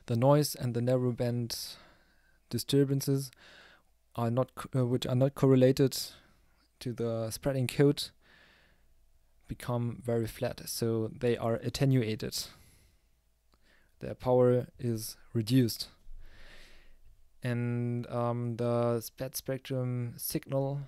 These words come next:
is reconstructed, and its, its signal power, original signal power is reconstructed. So we have an improved signal to noise ratio. Here,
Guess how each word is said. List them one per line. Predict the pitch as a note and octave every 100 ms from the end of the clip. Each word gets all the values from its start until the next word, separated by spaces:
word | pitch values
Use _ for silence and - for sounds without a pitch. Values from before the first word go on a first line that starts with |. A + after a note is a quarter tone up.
| - _ _ -
is | A2+ B2
reconstructed, | D#3 C#3 - - C3+ - C3+ - - _ _ _ _ _ _ _ -
and | A#2+ A2+ A2+ A#2 A2+
its, | - A2+ - - - - - - - -
its | - - - _ _ _ _
signal | - D3 C#3 B2
power, | - A2+ A2 A2 G2+ -
original | B2 B2+ C3 A#2
signal | C#3 A#2+ A#2
power | - A2+
is | G#2+ -
reconstructed. | B2+ - A2+ - - - -
So | - A#2+
we | A2+ A#2
have | A2 A#2 A2 A2 - - -
an | A#2+
improved | A#2 A2+ - C#3 C#3 -
signal | - - C#3+ A#2+
to | -
noise | B2 A2 -
ratio. | A#2+ - - - - - - - - - -
Here, | - C#3+ D3 C#3+